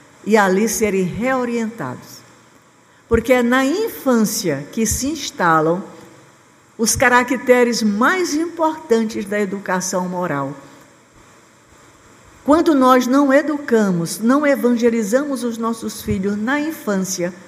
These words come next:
eles se tornam os adultos que nós encontramos na sociedade de hoje. Nós reclamamos da violência. Mas por que há violência na sociedade?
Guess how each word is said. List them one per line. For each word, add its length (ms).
eles 260
se 140
tornam 520
os 180
adultos 680
que 100
nós 260
encontramos 800
na 140
sociedade 760
de 200
hoje. 400
Nós 180
reclamamos 680
da 160
violência. 840
Mas 180
por 160
que 120
há 140
violência 600
na 140
sociedade? 800